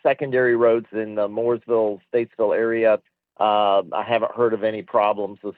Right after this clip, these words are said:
morning. But, uh, just as the day progresses, know that, that today and tomorrow there'll be more traffic, uh, due to the Christmas holiday. Uh, just, uh, leave yourself, uh, some extra time and some extra room.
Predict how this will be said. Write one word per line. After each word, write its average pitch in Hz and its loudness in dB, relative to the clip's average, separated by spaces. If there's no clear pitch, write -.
morning. 104 -6
But, 104 0
uh, 107 4
just 151 0
as 147 4
the 127 -10
day 143 2
progresses, 131 0
know 123 4
that, 117 4
that 117 0
today 131 2
and 123 -8
tomorrow 120 2
there'll 110 2
be 117 0
more 120 2
traffic, 123 0
uh, 110 4
due 113 -6
to 110 -4
the 107 -4
Christmas 120 -6
holiday. 113 2
Uh, 104 0
just, 113 -6
uh, 107 6
leave 117 -2
yourself, 117 0
uh, 101 6
some 123 -2
extra 139 0
time 143 0
and 110 -6
some 117 -2
extra 120 0
room. 107 -4